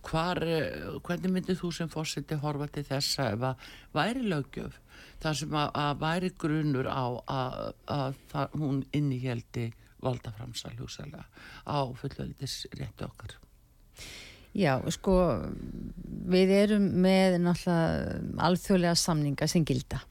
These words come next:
Speaker 1: Mm.
Speaker 2: og, eh, sitt hefur sumum sýnst um E E S-samninginn sem gildir
Speaker 1: Mm.
Speaker 2: nú þegar.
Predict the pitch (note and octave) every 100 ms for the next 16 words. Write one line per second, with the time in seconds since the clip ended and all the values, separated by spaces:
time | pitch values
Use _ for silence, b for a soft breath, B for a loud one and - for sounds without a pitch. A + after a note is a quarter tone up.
0 | - D3+ C3 A#2 A2+ E3 D#3+ D#3+ D3 D#3
1 | D3+ D3+ D3+ C#3+ - - F#3+ - - -
2 | G3 F3+ F3 - - F3 E3+ D#3+ - F#3
3 | F3+ - F3+ F3+ - E3+ F3 D3+ C#3+ E3+
4 | D#3+ C#3+ D3 - D#3+ E3+ D#3+ - D3+ C#3+
5 | D3+ F3+ - D3+ D3+